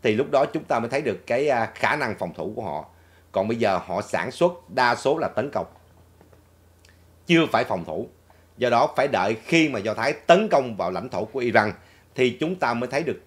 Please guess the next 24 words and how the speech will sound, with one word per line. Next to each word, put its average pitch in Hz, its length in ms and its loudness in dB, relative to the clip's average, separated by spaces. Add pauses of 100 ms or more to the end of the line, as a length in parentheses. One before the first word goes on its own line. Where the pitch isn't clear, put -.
thực 143 200 -4 (240)
chất - 400 4
của 98 180 -2
I-, 131 200 -2
à, 110 160 0
của 110 140 -4
Iran 107 400 0
về 95 140 -2
cái 120 140 -2
hệ 87 80 0
thống 113 180 -4
phòng 87 140 -10
thủ 87 120 -8
của 110 100 -8
họ 82 120 -4
như 92 140 -6
thế 113 100 -4
nào 82 240 -4 (200)
nha. 110 360 0 (1120)
Rồi 208 240 10
tiếp 240 200 2
tục, 220 320 8
à, 151 420 4 (3250)
ok, 123 160 -4